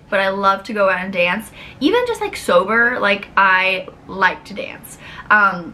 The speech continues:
so I have go dancing on here. Um, maybe I'm entering my going out era. Probably not, but I think at least once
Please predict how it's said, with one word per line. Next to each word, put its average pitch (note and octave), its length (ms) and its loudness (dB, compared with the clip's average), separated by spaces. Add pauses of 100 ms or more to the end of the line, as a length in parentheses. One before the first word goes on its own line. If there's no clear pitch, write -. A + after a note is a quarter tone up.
so G#3+ 320 2
I G3+ 100 0
have G#3+ 560 0
go C#4+ 140 -2
dancing A#3 480 -4
on G3 220 0
here. F3+ 540 -4 (320)
Um, F3+ 540 2
maybe F#3+ 320 -2
I'm A3 100 0
entering G#3+ 480 -2
my G#3+ 140 0
going G3 320 0
out - 280 0
era. F3 560 2
Probably A3+ 420 0
not, G3+ 460 4
but G3+ 160 -4
I G3+ 60 -2
think A3+ 260 -6
at G#3 140 -4
least B3 420 -6
once G3+ 680 0